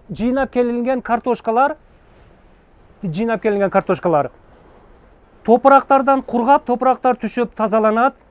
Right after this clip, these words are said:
Эң негизгиси, баягы механикалык жабыркаган түймөктөр, картошкалар жана илдетке чалыккандар, алар ушул бир-эки жумадан кийин даана көрүнүп калат.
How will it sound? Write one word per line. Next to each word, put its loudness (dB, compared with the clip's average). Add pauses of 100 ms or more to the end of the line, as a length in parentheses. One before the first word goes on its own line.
(140)
Эң 4
негизгиси, 0 (460)
баягы 2 (400)
механикалык 0
жабыркаган 0
түймөктөр, 0
картошкалар 0 (640)
жана -2 (540)
илдетке 0
чалыккандар, 0 (560)
алар 0 (840)
ушул -6
бир-эки 2
жумадан -2
кийин -4
даана 2
көрүнүп 0
калат. 0